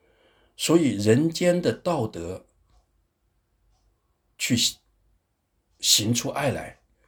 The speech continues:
那是行为，那做不到，只能做到非常狭隘的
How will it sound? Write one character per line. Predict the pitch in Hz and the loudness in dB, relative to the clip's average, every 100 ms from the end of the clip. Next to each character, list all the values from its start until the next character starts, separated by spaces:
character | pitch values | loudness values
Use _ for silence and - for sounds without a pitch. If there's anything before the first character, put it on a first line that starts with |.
| _ | _
那 | - 135 | -2 -2
是 | - 104 | 0 0
行 | 95 - 80 107 131 | 2 2 2 0 0
为， | - - _ _ _ _ | -4 -18 _ _ _ _
那 | 131 | -12
做 | - 165 120 | -6 -4 -4
不 | - | -8
到， | - 113 - _ _ _ _ _ _ _ | -12 -12 -12 _ _ _ _ _ _ _
只 | - 107 | -6 0
能 | 123 160 | 0 -2
做 | - 175 | -4 -2
到 | 120 | -4
非 | - 170 | -2 -4
常 | - 117 | -2 0
狭 | 120 - 143 139 | 0 0 -2 -6
隘 | 156 123 | -4 -6
的 | - - | -8 -18